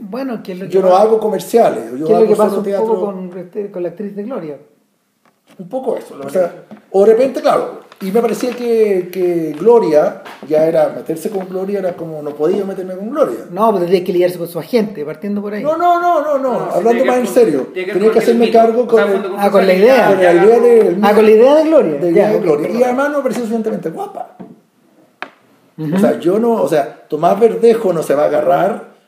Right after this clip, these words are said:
Speaker 2: a un hueón de veinte no se va a agarrar a Gloria. O sea, con todo respeto.
Speaker 3: Ah, o sea, yo encuentro muy bonita la Pali García.
Speaker 2: Bueno,
Speaker 3: Debo decirlo,
Speaker 2: bueno, ya,
Speaker 3: <laughs> de mi gusto,
Speaker 2: bueno,
Speaker 3: pero
Speaker 2: son de gusto,
Speaker 3: <laughs> Sí,
Speaker 2: ¿cachai?
Speaker 3: claro.
Speaker 2: Pero me parecía
Speaker 3: Ya.
Speaker 2: que yo estaba con una que se llama milf, ¿cachai?
Speaker 3: Ya.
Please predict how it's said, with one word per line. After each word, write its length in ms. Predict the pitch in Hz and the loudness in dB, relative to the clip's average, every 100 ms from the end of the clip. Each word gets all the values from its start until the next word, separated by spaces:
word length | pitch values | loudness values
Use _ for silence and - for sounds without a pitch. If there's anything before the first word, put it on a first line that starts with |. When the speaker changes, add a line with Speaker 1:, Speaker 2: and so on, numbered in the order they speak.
| _ | _
Speaker 2:
a 60 | 151 | -8
un 120 | 160 | -4
hueón 200 | 170 185 | -2 -2
de 80 | 190 | -2
veinte 320 | 208 208 214 | -2 -2 -4
no 60 | 208 | -6
se 100 | 196 | -4
va 60 | |
a 20 | 175 | -4
agarrar 240 | 165 175 | -4 -4
a 60 | 214 | -4
Gloria. 380 | 302 294 - - _ _ _ _ _ _ _ _ | -6 -10 -12 -16 _ _ _ _ _ _ _ _
O 40 | |
sea, 100 | - | -12
con 140 | 147 147 | -10 -4
todo 160 | 214 220 | -2 -2
respeto. 500 | - 285 - - - _ _ _ _ _ | -4 -6 -6 -8 -18 _ _ _ _ _
Speaker 3:
Ah, 60 | 127 | -20
o 20 | |
sea, 140 | 127 123 | -18 -18
yo 100 | 147 | -16
encuentro 260 | 151 110 | -16 -18
muy 80 | 104 113 | -18 -16
bonita 120 | 123 | -14
la 60 | 135 | -14
Pali 140 | 139 | -14
García. 260 | 143 - - | -16 -20 -8
Speaker 2:
Bueno, 200 | 214 202 - | -4 -4 -4
Speaker 3:
Debo 120 | 156 | -4
decirlo, 340 | 147 - - 233 | -6 -8 -4 0
Speaker 2:
bueno, 160 | 220 | 2
ya, 320 | 233 - 214 196 | 4 2 2 0
Speaker 3:
<laughs> 0 | |
de 60 | |
mi 80 | 196 | -2
gusto, 240 | 214 214 | -2 0
Speaker 2:
bueno, 160 | - 220 | 2 4
Speaker 3:
pero 160 | 240 233 | 4 4
Speaker 2:
son 40 | 226 | 4
de 60 | 247 | 2
gusto, 420 | 247 - 262 247 | 0 4 4 6
Speaker 3:
<laughs> 20 | |
Sí, 60 | 233 | 4
Speaker 2:
¿cachai? 220 | - 220 | 4 2
Speaker 3:
claro. 200 | 190 - - - - - | 2 0 -2 -16 -16 -2
Speaker 2:
Pero 120 | 208 | 2
me 40 | 233 | 2
parecía 240 | 247 262 | 2 0
Speaker 3:
Ya. 60 | 226 | -2
Speaker 2:
que 80 | |
yo 100 | 247 | -8
estaba 280 | 247 233 233 | -2 2 2
con 100 | 220 | 2
una 200 | 202 185 | -2 -2
que 120 | 175 | -2
se 100 | - | -2
llama 140 | 185 170 | -4 -4
milf, 480 | 147 - - - - _ - - - _ | -6 -8 -14 -20 -20 _ -16 -16 -16 _
¿cachai? 200 | - - | -16 -10
Speaker 3:
Ya. 200 | 120 113 | -8 -10